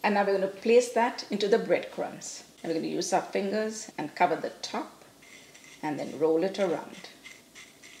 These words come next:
Make sure you get the sides as well. And now finally, I like to roll it so that we get an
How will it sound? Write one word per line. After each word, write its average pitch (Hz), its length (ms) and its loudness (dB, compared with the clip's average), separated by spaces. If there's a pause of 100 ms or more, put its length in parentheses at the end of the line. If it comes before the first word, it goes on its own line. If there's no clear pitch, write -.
(200)
Make 175 120 -2
sure 175 140 -2
you 175 100 0
get - 220 -2
the 165 60 -4
sides 147 480 -2
as - 240 -4
well. 170 260 -2 (1900)
And 180 100 0
now 175 80 2
finally, 220 680 0
I 180 100 4
like 165 220 4
to 170 160 -2
roll 156 280 0
it - 180 -4
so 170 80 0
that 151 160 0
we 156 60 -8
get 147 160 -2
an 147 160 -4